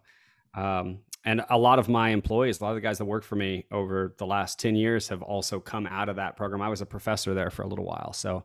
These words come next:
um, so I, I kinda recruited my own staff for a little while right out of school.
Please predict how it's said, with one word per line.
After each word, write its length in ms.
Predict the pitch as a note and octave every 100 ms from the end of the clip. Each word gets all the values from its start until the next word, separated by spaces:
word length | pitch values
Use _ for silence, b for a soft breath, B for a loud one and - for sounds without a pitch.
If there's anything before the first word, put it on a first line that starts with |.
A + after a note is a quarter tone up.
| b b b b b _ -
um, 600 | G2 F#2+ F2+ F2+ F2+ G#2 _
so 180 | - F#2+
I, 180 | F#2 F2+
I 80 | G2
kinda 340 | - - A2
recruited 500 | F#2+ F#2 - A#2 G#2+
my 200 | F#2+ G2
own 160 | F#2+ F#2+
staff 480 | - - G2+ G2+ F#2
for 160 | -
a 60 | G2+
little 160 | G2 G2
while 360 | G2 G2 F#2+
right 160 | F#2+ F#2+
out 140 | G2
of 100 | F#2+
school. 420 | - - G2+ F#2+